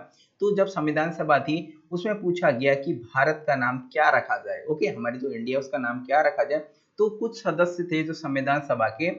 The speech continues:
वो बोले हमारे भारत का नाम इंडिया रखा जाए और कुछ बोले,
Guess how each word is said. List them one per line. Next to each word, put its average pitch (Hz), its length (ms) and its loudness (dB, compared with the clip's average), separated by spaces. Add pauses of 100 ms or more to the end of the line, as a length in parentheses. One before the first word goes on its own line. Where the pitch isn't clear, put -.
(280)
वो 185 120 4
बोले 196 280 4
हमारे 143 340 0
भारत 117 360 0
का 127 80 -2
नाम 120 360 -4
इंडिया 131 260 4
रखा 156 260 6
जाए 156 260 2 (260)
और 180 120 6
कुछ 208 300 0
बोले, 175 340 6